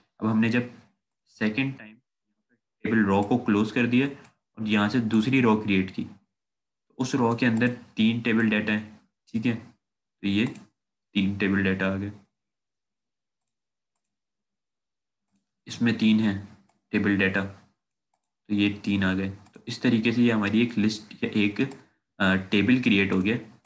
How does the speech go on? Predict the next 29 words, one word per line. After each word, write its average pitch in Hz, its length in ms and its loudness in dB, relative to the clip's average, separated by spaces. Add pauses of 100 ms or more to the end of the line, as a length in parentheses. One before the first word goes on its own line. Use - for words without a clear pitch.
(140)
ठीक 123 120 2
है, 120 180 -4 (400)
इसके 107 280 -2 (840)
चारों 98 240 0
तरफ 110 260 -2
एक 101 180 -2
border 98 280 0
है, 117 100 -2
outer 104 320 0
border 98 340 0
है 127 80 -2 (1300)
Table 113 260 0
का, 127 100 -2
और 123 440 -2
हर 127 300 0 (220)
cell 101 320 0
के 117 80 0
ऊपर 107 300 0
एक 104 180 0
एक 107 160 0
border 95 260 -2
create 98 320 -2
हुआ 98 160 0
हुआ 101 100 -2
है, 104 60 -6
क्योंकि - 720 -14
हमने 95 260 -2
यहाँ - 840 -10
पे, 107 80 -4